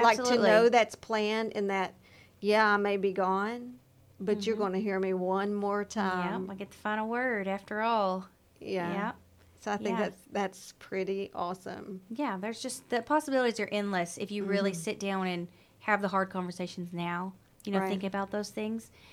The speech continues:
Speaker 1: Yeah.
Speaker 2: I mean, you can really leave a legacy, but you can also leave a,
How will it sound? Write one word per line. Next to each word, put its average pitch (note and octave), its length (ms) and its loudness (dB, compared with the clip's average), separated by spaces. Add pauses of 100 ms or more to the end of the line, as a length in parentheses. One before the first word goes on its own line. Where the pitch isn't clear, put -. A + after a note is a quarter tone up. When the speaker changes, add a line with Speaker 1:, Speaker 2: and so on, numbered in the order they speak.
(180)
Speaker 1:
Yeah. F#3 100 -6
Speaker 2:
I - 20 0
mean, F#3+ 420 0
you G#3 160 -4
can G3+ 220 -4
really F#3 380 0 (880)
leave A3 220 0
a F#3+ 40 4
legacy, B3+ 520 2
but A3+ 160 -4
you G#3+ 60 -10
can G3+ 100 -2
also G3+ 280 0
leave G3 240 -2
a, F3+ 80 0